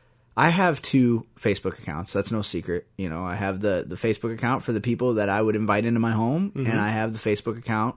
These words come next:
Speaker 1: for everyone, right? Um, and, and it sounds fucking just really cocky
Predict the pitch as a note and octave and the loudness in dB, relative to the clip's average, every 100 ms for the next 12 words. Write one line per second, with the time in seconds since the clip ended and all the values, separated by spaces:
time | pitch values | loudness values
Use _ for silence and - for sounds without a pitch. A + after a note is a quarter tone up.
0 | - - A2 A2 A2 - E3 B2+ G2+ D2 | -10 -4 0 2 0 0 2 4 2 0
1 | G1+ - _ _ _ _ - F#2+ A2 - | -8 -16 _ _ _ _ -4 -2 -2 -6
2 | - - - - - B2+ A#2+ - - C#3+ | -18 -20 -20 -16 -2 0 0 -4 -4 -4
3 | B2 C#3 C3+ - - A3+ B3+ G#3+ - E3+ | -2 -2 -4 -4 0 2 4 2 2 2
4 | - A#2 G2+ A#2+ - - - A#2 C#3 D3 | 4 2 2 -2 -6 -8 -14 -2 4 6
5 | A2 - - G#2 - G2 F#2 G2+ | 4 -2 0 0 0 0 -2 -4